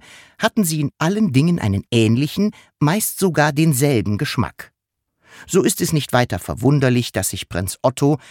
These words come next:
aber auch Prinz Otto und nicht zuletzt Prinz Otto in dasselbe Mädchen verliebten. Nämlich in die hübsche Nachbarsprinzessin Marie Elisabeth Friederike. Denn auch Marie Elisabeth Friederike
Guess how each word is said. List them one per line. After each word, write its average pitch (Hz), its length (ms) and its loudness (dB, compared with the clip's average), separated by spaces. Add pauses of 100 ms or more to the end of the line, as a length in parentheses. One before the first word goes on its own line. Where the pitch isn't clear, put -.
(280)
aber 156 240 2
auch - 200 -6
Prinz 233 360 0
Otto 123 440 -2 (200)
und 165 260 0
nicht 226 240 -2
zuletzt 190 440 -4
Prinz 104 320 -6
Otto 160 440 0 (340)
in 123 120 4
dasselbe 117 520 0
Mädchen 110 460 -2
verliebten. - 640 -12 (800)
Nämlich 143 580 0
in 127 120 2
die 113 160 -2
hübsche 160 360 -4
Nachbarsprinzessin 131 1300 -4 (260)
Marie 113 520 0
Elisabeth 113 720 -2
Friederike. 113 680 -4 (1040)
Denn 202 200 4
auch 240 240 0
Marie 202 460 0
Elisabeth 196 520 0
Friederike 160 720 0